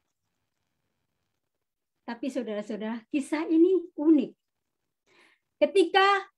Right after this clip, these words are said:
Raja Hizkia itu mendengar firman Tuhan yang disampa-, disampaikan oleh nabinya, kemudian Raja Hizkia ini berdoa dan meminta belas kasihan dari Tuhan.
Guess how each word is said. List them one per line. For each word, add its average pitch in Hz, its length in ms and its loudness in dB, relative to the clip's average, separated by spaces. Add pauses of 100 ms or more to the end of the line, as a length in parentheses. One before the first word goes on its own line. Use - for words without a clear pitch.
Raja 294 480 2
Hizkia 240 640 -6
itu 226 160 -6
mendengar 262 640 4
firman 240 400 -2
Tuhan 233 320 -4
yang 220 80 -4
disampa-, 226 480 -6 (160)
disampaikan 247 800 -2
oleh 220 240 -4 (240)
nabinya, 247 720 0 (240)
kemudian 277 480 4 (480)
Raja 294 400 2
Hizkia 277 480 -2
ini 311 160 6
berdoa 226 880 -2 (240)
dan 349 240 4 (240)
meminta 381 640 0
belas 320 480 2
kasihan 302 640 0
dari 254 320 -2
Tuhan. 226 400 -6